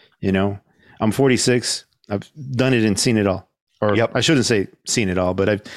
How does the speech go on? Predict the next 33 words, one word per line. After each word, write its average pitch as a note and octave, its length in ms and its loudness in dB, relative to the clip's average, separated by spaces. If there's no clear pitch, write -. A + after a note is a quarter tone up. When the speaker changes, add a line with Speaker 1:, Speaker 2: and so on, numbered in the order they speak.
Speaker 1:
I've B2+ 140 -2
done F#3 180 4
all D#3+ 140 4
those B2+ 240 2
weight A2+ 320 0
things. F#2+ 420 -6
Speaker 2:
Yep. G2+ 180 -2
Speaker 1:
Um, G#2 260 -2
I've A2 160 -2
fluctuated A2+ 760 0
in G2+ 120 2
weight G#2 320 0
throughout G#2 300 0
the G2 100 0
years. F#2+ 440 0
And B2 180 0
during C#3 260 2
this B2 200 2
challenge, A2 560 -2
my A2 160 0
focus G#2+ 320 -2
has A2+ 320 -2
been G2+ 480 -2
sustainability F#2 920 -2
and A#2+ 500 -2
losing B2 480 4
the A2+ 80 4
weight G2+ 320 0
slowly B2+ 840 2
so - 180 -2
I G#2 140 2
don't A#2 180 0
fucking G#2 680 -2